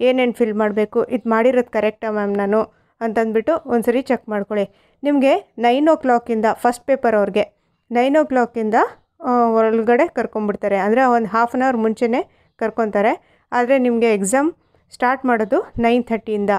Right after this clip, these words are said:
ನೈನ್ ಥರ್ಟಿಯಿಂದ ಟ್ವೆಲ್ ಓ ಕ್ಲಾಕ್. ಏನು, ಟ್ವೆಲ್ ಓ ಕ್ಲಾಕ್ವರೆಗೂ ಟೂ ಆ್ಯಂಡ್ ಹಾಫ್ ಅವರ್ಸ್, ಟೂ ಆ್ಯಂಡ್ ಹಾಫ್ ಅವರ್ಸ್ ಅಂದರೆ ಒಂದೊಂದು ಕ್ವೆಶ್ಚನ್ ಪೇಪರ್ಗೆ, ಆ, ಅರ್ಧ ಅರ್ಧ ಗಂಟೆ ಇರತ್ತೆ, ಥರ್ಟಿ ಮಿನಿಟ್ಸ್. ಓಕೆ, ನೆಕ್ಸ್ಟ್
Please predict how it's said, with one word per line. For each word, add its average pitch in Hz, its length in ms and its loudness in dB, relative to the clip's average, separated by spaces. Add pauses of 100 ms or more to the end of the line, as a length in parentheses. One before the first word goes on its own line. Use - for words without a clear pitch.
(260)
ನೈನ್ 254 280 0
ಥರ್ಟಿಯಿಂದ 220 500 -2 (520)
ಟ್ವೆಲ್ 240 200 2
ಓ 208 60 2
ಕ್ಲಾಕ್. 202 300 -6 (400)
ಏನು, 262 260 2 (680)
ಟ್ವೆಲ್ 262 200 0
ಓ 254 80 2
ಕ್ಲಾಕ್ವರೆಗೂ 226 500 -2 (200)
ಟೂ 330 80 0
ಆ್ಯಂಡ್ 269 180 0
ಹಾಫ್ 214 180 -6
ಅವರ್ಸ್, 190 300 -4 (280)
ಟೂ 277 60 -2
ಆ್ಯಂಡ್ 254 200 0
ಹಾಫ್ 233 160 -4 (140)
ಅವರ್ಸ್ 214 400 -4 (120)
ಅಂದರೆ 240 520 0 (120)
ಒಂದೊಂದು 269 340 0
ಕ್ವೆಶ್ಚನ್ 247 360 -2
ಪೇಪರ್ಗೆ, 220 480 -2 (640)
ಆ, 233 240 0
ಅರ್ಧ 226 180 0 (100)
ಅರ್ಧ 233 240 0
ಗಂಟೆ 220 280 -2
ಇರತ್ತೆ, 202 380 -4
ಥರ್ಟಿ 220 300 -6
ಮಿನಿಟ್ಸ್. 226 420 -2 (1600)
ಓಕೆ, 277 520 -2 (140)
ನೆಕ್ಸ್ಟ್ 320 340 -4